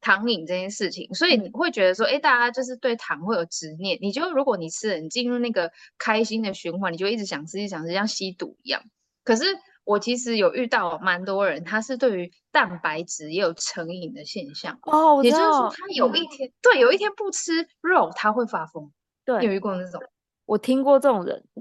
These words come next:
Speaker 2: 健身的可能蛮多的，
Speaker 1: 嗯。
Speaker 2: 我在想，我猜啦。
Speaker 1: 对，对，
Speaker 2: 嗯。
Speaker 1: 对。就是，呃，其实他可能不一定跟荷尔蒙有关啊，因为荷尔蒙它不是会开启那个开心荷尔蒙，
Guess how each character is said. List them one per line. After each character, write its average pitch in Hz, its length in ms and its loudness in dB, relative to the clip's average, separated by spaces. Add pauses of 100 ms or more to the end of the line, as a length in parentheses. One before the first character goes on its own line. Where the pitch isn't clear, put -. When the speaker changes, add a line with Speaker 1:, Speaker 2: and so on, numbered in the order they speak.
Speaker 2:
健 311 220 4
身 247 240 4
的 208 120 4
可 185 120 -6
能 160 120 -12
蛮 156 240 -8
多 165 220 -4
的， 160 80 -8
Speaker 1:
嗯。 139 60 -10
Speaker 2:
我 139 40 -16
在 170 140 -2
想， - 200 -8 (480)
我 196 120 2
猜 196 360 2
啦。 170 100 0
Speaker 1:
对， - 260 0 (640)
对， 190 120 4
Speaker 2:
嗯。 202 120 -4 (220)
Speaker 1:
对。 - 180 4 (500)
就 415 80 -2
是， 403 260 -2 (220)
呃， 208 240 6
其 262 160 0
实 339 380 -6
他 440 180 4
可 302 200 2
能 185 200 -2
不 302 160 -2
一 233 80 2
定 254 240 2
跟 214 300 -2
荷 294 120 -2
尔 190 160 4
蒙 165 220 -10
有 165 240 -6
关 160 260 0
啊， 151 60 -4 (120)
因 320 120 2
为 415 60 -2
荷 427 140 -2
尔 247 60 2
蒙 185 140 0
它 254 80 0
不 240 80 -4
是 233 100 6
会 269 120 2
开 247 180 0
启 254 160 -6
那 220 140 -4
个 202 80 -4
开 202 160 -4
心 202 180 -6
荷 254 120 2
尔 170 40 0
蒙， 165 160 -10